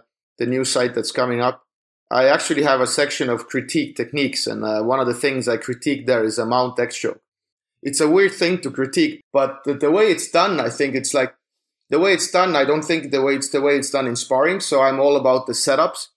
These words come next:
So technique might be good, but show me the setups, and nobody has that open neck and you can just get two arms in, and people will not,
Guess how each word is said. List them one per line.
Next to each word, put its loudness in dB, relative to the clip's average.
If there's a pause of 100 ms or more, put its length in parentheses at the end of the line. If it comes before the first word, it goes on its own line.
(440)
So 0
technique -4
might 0
be -2
good, 0
but 0
show 0
me 0
the 2
setups, 0
and -2
nobody 0
has 2
that 2
open -2
neck 0
and -2
you -4
can -4
just -2
get -2
two 0
arms 2
in, 0 (720)
and -2
people 0
will 0
not, 0